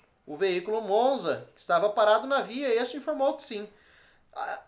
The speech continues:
ao ser questionado, ele também disse que ingeriu bebida alcoólica. Foi questionado se queria realizar o teste do bafômetro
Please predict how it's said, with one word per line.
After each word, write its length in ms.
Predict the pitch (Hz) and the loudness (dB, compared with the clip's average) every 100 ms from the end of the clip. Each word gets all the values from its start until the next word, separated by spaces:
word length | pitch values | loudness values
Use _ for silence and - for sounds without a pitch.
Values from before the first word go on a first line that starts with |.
| _ - | _ 0
ao 220 | 262 311 | 6 6
ser 300 | - 208 202 | 6 2 2
questionado, 640 | 247 233 311 240 247 294 427 | 2 -2 0 2 4 2 0
ele 120 | 240 | -2
também 560 | 302 269 269 311 311 | 0 2 2 0 -2
disse 460 | 214 240 262 - 277 | -6 -8 -6 -6 -8
que 180 | 269 269 | -10 -8
ingeriu 420 | 294 262 240 269 | -4 -4 -4 -6
bebida 440 | - 233 240 262 | -4 -6 -4 0
alcoólica. 880 | 269 269 190 196 208 156 135 - 85 - _ _ _ _ | 2 0 2 8 8 8 -2 -10 -16 -18 _ _ _ _
Foi 200 | 208 202 | 0 2
questionado 680 | 262 254 240 208 220 233 - | 0 0 0 4 4 4 -4
se 220 | - 240 | -12 -12
queria 280 | 233 196 202 | -8 -2 0
realizar 560 | 196 247 214 202 214 | 0 -2 -2 4 4
o 60 | 185 | 2
teste 340 | 180 180 - | -2 -6 -6
do 80 | 220 | -4
bafômetro 720 | 247 285 220 247 254 262 269 | -2 0 2 0 0 -6 -10